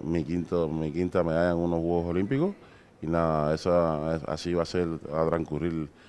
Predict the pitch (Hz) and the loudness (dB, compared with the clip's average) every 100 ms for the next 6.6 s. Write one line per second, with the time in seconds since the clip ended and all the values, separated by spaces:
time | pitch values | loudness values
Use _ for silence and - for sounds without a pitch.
0 | - - 78 78 73 67 73 76 - 87 | -20 -8 0 2 0 -2 -2 -2 0 0
1 | 80 73 76 80 73 65 - - 80 80 | 0 0 0 -2 -4 -8 -10 -4 0 2
2 | 76 71 71 73 80 76 69 - - - | 0 0 2 4 4 2 -4 -14 -20 -16
3 | - 73 64 58 60 73 71 76 82 87 | -8 -6 -6 -8 -8 -6 -4 0 2 2
4 | 82 69 67 76 78 76 71 78 80 76 | 2 -2 -4 -6 -2 0 2 2 4 2
5 | 71 76 67 - - - 78 76 73 78 | -2 -4 -6 -10 -20 -6 -2 2 2 2
6 | 76 73 69 57 50 | 0 0 -2 -4 -8